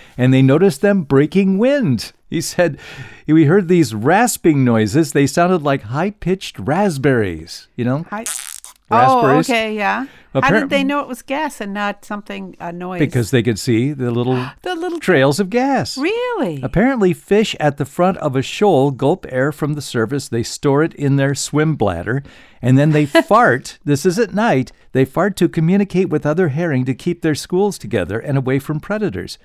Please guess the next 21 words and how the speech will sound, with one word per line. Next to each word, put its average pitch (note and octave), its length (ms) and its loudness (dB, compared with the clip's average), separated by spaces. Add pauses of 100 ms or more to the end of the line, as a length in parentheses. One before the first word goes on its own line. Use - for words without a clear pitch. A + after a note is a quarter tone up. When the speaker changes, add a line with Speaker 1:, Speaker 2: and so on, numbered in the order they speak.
(440)
Speaker 1:
They, C3 200 2 (120)
the C3 140 -2
sounds E3 300 2
are F3 80 4
not G#3 180 2
made A3+ 320 2
during D#3 240 2
the C3 100 4
day, F#2 460 -6
only G3+ 420 2
at G3+ 140 0
night, E3 440 0
because B2 320 -4
during C#3+ 280 2
the E3 80 2
day, D#3+ 280 2
the D#3+ 140 -2
fish D3 340 -2
use C#3 240 0
visual D3+ 520 0
information. E3 720 -6